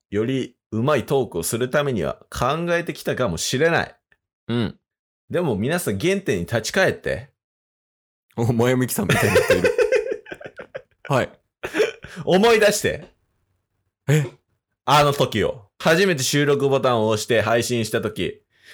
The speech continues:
Speaker 1: 最初は何本か出してもいいねすらつかなかった。リアクションがなかった。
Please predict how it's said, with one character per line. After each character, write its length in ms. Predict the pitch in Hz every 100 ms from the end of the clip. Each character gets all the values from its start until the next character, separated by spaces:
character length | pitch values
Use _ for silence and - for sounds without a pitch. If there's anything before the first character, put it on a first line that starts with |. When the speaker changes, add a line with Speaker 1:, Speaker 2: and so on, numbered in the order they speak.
| _
Speaker 1:
最 300 | - 135 135
初 120 | 143
は 300 | 139 131 110
何 260 | 110 147 147
本 180 | 127 120
か 120 | 120
出 140 | 127
し 80 | 131
て 80 | 131
も 320 | 120 104 - -
い 200 | 139 143
い 40 |
ね 100 | 120
す 120 | 117
ら 100 | 123
つ 120 | -
か 120 | - 131
な 120 | 127
か 140 | 120
っ 100 | 110
た。 200 | 104 87
リ 180 | 87 123
ア 60 | 139
ク 60 |
シ 100 | -
ョ 60 | 139
ン 40 |
が 100 | 120
な 140 | 117 123
か 100 | 123
っ 100 | -
た。 200 | 92